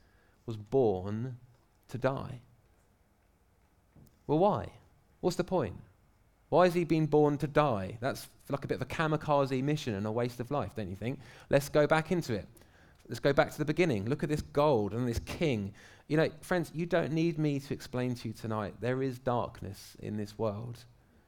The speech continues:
For every good bit of news, I don't know about you, I, my news feed is littered with more and more darkness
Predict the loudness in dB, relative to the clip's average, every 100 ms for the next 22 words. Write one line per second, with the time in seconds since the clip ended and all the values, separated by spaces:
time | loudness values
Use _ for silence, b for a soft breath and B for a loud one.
0 | b b b b b _ -2 2 4 4
1 | 8 6 6 4 4 2 2 2 -2 -4
2 | -10 -14 b b b 0 2 2 6 6
3 | 6 4 2 4 6 4 2 2 2 2
4 | 0 0 0 0 -2 -2 0 0 0 -4
5 | -8 -10 -8 -8 -4 -2 0 2 2 0
6 | -4 -2 0 0 0 -2 -2 0 -2 -6
7 | -10 -10 -14